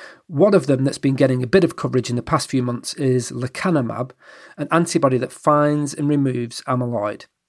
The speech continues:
It would be the first drug to help improve the symptoms of Alzheimer's by slowing the disease. But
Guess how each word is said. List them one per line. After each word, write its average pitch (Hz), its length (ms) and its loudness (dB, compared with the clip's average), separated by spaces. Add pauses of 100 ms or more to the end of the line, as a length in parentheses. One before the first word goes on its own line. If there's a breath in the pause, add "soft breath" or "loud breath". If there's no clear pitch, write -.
(260)
It 185 160 2
would 165 160 2
be 175 100 4
the 160 100 4
first 202 480 2
drug 147 460 0
to 123 140 -6
help 139 240 0
improve 156 480 4
the 139 80 0
symptoms 135 580 -2
of 120 80 0
Alzheimer's 113 720 0 (260 loud breath)
by 120 140 2
slowing 131 540 2
the 127 100 -6
disease. 117 640 -4 (560 soft breath)
But - 380 2